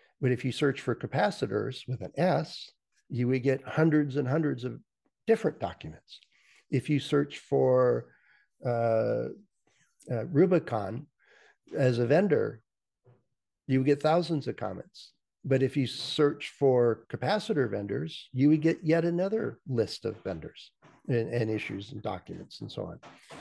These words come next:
So going into it was like going into a great big vault full of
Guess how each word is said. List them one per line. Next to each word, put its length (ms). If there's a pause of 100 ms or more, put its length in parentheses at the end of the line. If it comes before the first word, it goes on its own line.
(560)
So 400 (200)
going 360
into 340
it 100
was 220
like 160
going 280
into 360
a 40
great 360
big 320
vault 500
full 320
of 140